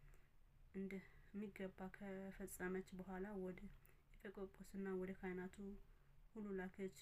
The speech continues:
ወደ እርሷ በመጡ ጊዜ ለድሆች ለጦም አዳሪዎች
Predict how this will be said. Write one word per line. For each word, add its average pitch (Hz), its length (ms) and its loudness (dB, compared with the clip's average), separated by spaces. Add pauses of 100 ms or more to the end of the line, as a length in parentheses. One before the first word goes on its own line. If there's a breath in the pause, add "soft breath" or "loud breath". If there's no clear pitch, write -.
ወደ 185 200 4
እርሷ 196 160 -2 (340)
በመጡ 180 360 2 (120)
ጊዜ 185 220 2 (640 loud breath)
ለድሆች 196 520 0 (180)
ለጦም 190 320 2
አዳሪዎች 190 480 4